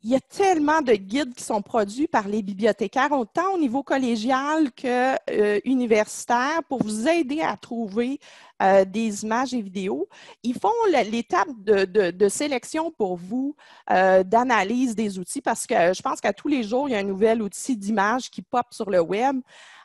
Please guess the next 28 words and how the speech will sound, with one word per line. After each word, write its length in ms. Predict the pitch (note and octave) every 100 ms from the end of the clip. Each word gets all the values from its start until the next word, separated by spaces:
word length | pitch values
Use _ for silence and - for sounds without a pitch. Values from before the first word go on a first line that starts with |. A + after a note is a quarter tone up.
| -
Alors, 400 | G3 F#3+ G#3 A3+
euh, 120 | G3+
pas 200 | F#3 D4+
évident 340 | C#4+ F#3 A3+ C#4
toujours 280 | C4+ A3+
de 140 | B3+ A3+
s'y 140 | A3
retrouver. 500 | G#3+ - A3 F#3 D#4+
Donc, 180 | E4 B3+
ça 140 | C#4
peut 100 | A#3+
être 120 | G4 F#4+
un 160 | B3
bon 180 | G#3+ A3+
point 180 | G#3+ C#4
de 60 |
départ 460 | A#3 G#3+ A3 A#3+ C#4
d'aller 340 | A3 F#3 A3 B3
autant 260 | A#3 - G#4+
dans 140 | F4+
les 180 | C4+ A3+
guides 460 | F#3+ A3+ C4+ A3+ G#3+
généraux 680 | A#3+ A#3 G#3 G3+ A#3 E4+ F4+
que 100 | B3
dans 160 | G#3+
les 160 | G#3 G#3
guides 220 | F#3 A#3+
spécifiques 580 | - C#4+ C4+ - F4